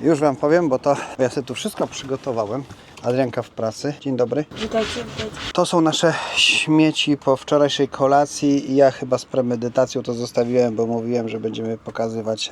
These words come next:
Speaker 1: dlaczego nasza szara woda ta nie śmierdzi. Już wam mówię, cała tajemnica jest, o, w tym, w tym wiadereczku. My de facto używamy, e, takich elementów, które się myje,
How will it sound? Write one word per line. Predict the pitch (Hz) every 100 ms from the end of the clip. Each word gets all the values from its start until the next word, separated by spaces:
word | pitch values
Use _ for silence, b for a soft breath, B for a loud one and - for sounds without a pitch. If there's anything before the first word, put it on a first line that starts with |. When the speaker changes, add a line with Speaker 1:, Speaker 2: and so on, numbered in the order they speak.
| 113
Speaker 1:
dlaczego | 110 - 220
nasza | 110 107 - 110
szara | - 120 113
woda | 113 117 110
ta | 120
nie | 120 120
śmierdzi. | 110 - 117 104 123 160
Już | 139 151 139
wam | 135 131
mówię, | 131 110 107 -
cała | - 170 156
tajemnica | - 139 127 135 139 - 127
jest, | 113 107 -
o, | 110 110
w | - -
tym, | - 135 131 - -
w | -
tym | - 139 123
wiadereczku. | 123 117 127 123 - - -
My | 165
de | 165 151
facto | - 165 - 165
używamy, | 139 135 139 127 147 147 151 147 B B B B -
e, | 120 123 123
takich | 123 143 151 151
elementów, | 135 135 143 139 139
które | - 135
się | 123 139
myje, | 131 131 127